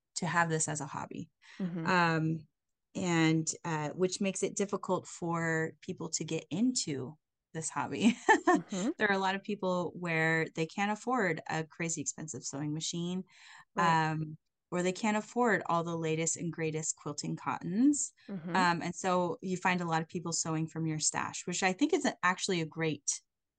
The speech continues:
Speaker 1: a great thing that we're seeing within the community is the,
Speaker 2: Yes.
Speaker 1: um, acceptance. 'Cause I think before, sewing from your stash was kind of like,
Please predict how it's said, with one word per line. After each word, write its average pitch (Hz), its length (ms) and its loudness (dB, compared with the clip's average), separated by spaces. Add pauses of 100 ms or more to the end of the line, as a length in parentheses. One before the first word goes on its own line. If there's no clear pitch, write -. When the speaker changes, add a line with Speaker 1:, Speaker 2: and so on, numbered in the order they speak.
(240)
Speaker 1:
a 175 100 0
great 165 480 -2
thing 165 200 -2
that 156 140 -4
we're 165 120 -4
seeing 160 260 -2
within 156 280 -4
the 156 100 -4
community 156 560 -4
is 147 260 -4 (440)
the, 165 420 -4
Speaker 2:
Yes. - 80 -20 (120)
Speaker 1:
um, 151 400 0
acceptance. 160 640 -2
'Cause 220 140 0
I 226 120 4
think 240 340 2 (200)
before, 185 460 -2
sewing 170 340 -2
from 170 200 -6
your 156 100 -2
stash 147 400 -4
was 156 140 -10
kind 151 220 -4
of 139 140 -8
like, 143 280 -8